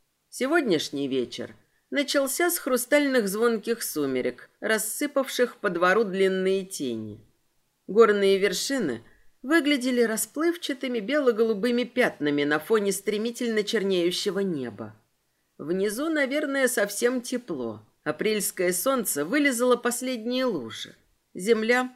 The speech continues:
распарившись, выпустила на волю зеленые ростки молодой травы. Ярви скучает.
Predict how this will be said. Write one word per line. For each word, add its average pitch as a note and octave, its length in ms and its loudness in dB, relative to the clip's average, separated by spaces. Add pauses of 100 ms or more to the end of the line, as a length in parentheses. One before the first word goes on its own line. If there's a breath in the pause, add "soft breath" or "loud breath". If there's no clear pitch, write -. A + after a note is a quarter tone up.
распарившись, F#3 1000 -4 (200)
выпустила B3+ 720 2
на G3 200 0
волю C#4 280 0
зеленые A3 520 2
ростки G3 460 -2
молодой G3+ 500 0
травы. D#3+ 640 -8 (600)
Ярви A#3+ 540 -2
скучает. D3+ 800 -6